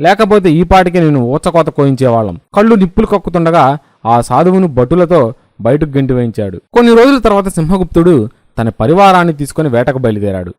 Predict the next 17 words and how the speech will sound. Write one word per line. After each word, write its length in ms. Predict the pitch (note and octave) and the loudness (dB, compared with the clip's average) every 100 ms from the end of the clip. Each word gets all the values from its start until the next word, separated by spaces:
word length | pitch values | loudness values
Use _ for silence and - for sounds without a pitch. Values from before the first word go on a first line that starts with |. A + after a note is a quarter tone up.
| - | -2
అడవిలో 340 | G#3 B3+ C4 | 2 4 2
కనిపించిన 420 | A3+ G#3+ F#3 F3 | 2 -2 -2 -4
జంతువులన్నిటినీ 960 | C#3 C3+ D#3 F#3+ E3+ E3 D#3+ E3 B2 G#2 _ _ B2+ | 0 -2 0 0 2 0 0 -2 -4 -6 _ _ -6
తన 80 | A#2 | -4
ప్రావీణ్యంతో 720 | - A#2 E3 G3 F#3 E3+ E3+ | -2 0 2 2 0 0 0
వధించుకుంటూ 600 | C3 D#3 F3+ F3 F3 E3+ | 0 -2 -4 -4 -2 -2
ముందుకు 320 | C#3 C#3 C#3+ | 0 0 0
వెళ్ళాడు. 360 | A#2+ G#2 F#2+ E2 - | 0 -2 -6 -8 -8
ఒక 100 | G3+ | -6
ప్రదేశంలో 600 | - E3+ G#3+ A#3+ A3+ G#3+ | -4 0 0 0 0 0
పచ్చిక 280 | E3+ C3+ - | 0 -4 -4
తింటున్న 320 | F#3 E3+ E3+ | -6 -4 -4
ఒక 120 | B2+ | -4
అందమైన 440 | A#2+ C#3+ F3+ F#3+ E3 | -4 -4 -2 0 0
లేడీ 480 | B2+ D3 D3 A2 - _ _ | 2 2 0 -2 -8 _ _
రాజుగారికి 520 | G3+ G#3+ F#3+ F3+ D#3 D3 | 0 2 2 2 2 0
కనిపించింది. 640 | B2+ A2+ A2 G#2 F#2+ | -4 -4 -6 -8 -10